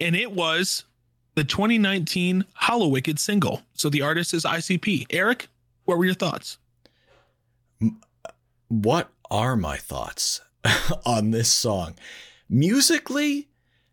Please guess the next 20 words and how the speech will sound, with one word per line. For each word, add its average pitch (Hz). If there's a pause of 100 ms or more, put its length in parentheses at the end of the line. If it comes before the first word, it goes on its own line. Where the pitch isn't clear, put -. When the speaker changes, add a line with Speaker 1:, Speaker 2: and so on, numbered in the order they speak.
(140)
Speaker 2:
I 190
think 233
this 165
might 156
be 127
one 110
of 110
the 101
stranger 127
songs 107
we've 104
reviewed 104
on 104
this 127
show. - (800)
There 139
are 175
so 165
many 143 (840)
just 143